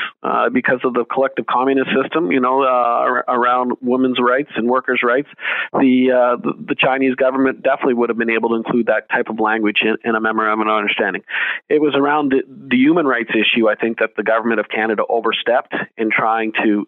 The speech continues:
implement that early on in the discussions. If we had been pragmatic, maybe, and, and, and started with a solid foundation where there was common ground, then the government of Canada could have moved forward on some of those other issues that they deemed important.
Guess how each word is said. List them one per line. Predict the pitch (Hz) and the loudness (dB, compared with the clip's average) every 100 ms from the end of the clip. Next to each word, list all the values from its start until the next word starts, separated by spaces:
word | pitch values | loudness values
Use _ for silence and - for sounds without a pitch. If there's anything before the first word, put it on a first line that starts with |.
| - | -4
implement | 123 127 117 113 | -4 -2 -2 0
that | 113 110 - | 0 0 0
early | 113 117 110 | 0 2 0
on | 113 120 | 0 0
in | 117 | 0
the | |
discussions. | 113 - 113 120 139 143 - - - - - - - | -2 -2 -2 0 -2 -4 -6 -6 -4 -4 -8 -12 -2
If | 147 143 | -2 2
we | 151 | 0
had | 143 | 2
been | 139 | -2
pragmatic, | 131 135 127 127 147 139 120 | 0 0 0 2 2 0 0
maybe, | 110 110 120 | 0 2 0
and, | 117 113 | 0 -2
and, | 123 117 - _ _ | -2 -2 -4 _ _
and | 123 110 101 | -4 -2 -2
started | - 139 135 | 0 2 2
with | 127 123 | 0 -2
a | 113 | -2
solid | 123 127 117 | 0 0 0
foundation | 120 117 113 117 117 113 | -2 0 2 2 0 0
where | 110 | 0
there | 110 | 0
was | 104 - | -2 -2
common | 117 117 107 | 0 0 0
ground, | 104 107 131 156 - _ | 0 0 0 -2 -12 _
then | 139 156 156 151 - _ _ _ _ | -2 2 2 0 -2 _ _ _ _
the | - | -2
government | 123 120 123 | 0 0 0
of | 113 - | -2 -2
Canada | 117 117 113 - | -2 0 -2 -2
could | 131 | -2
have | 117 | 0
moved | 117 117 113 | 0 0 -2
forward | 110 110 117 | 0 2 2
on | 107 107 | 0 -2
some | 113 | -4
of | 110 | -2
those | 107 107 | -2 0
other | 113 113 107 | 0 2 0
issues | 107 117 104 | 2 0 0
that | 104 | -2
they | 101 | -2
deemed | 104 107 107 | 0 0 0
important. | 104 98 110 107 123 | -2 -2 0 0 -2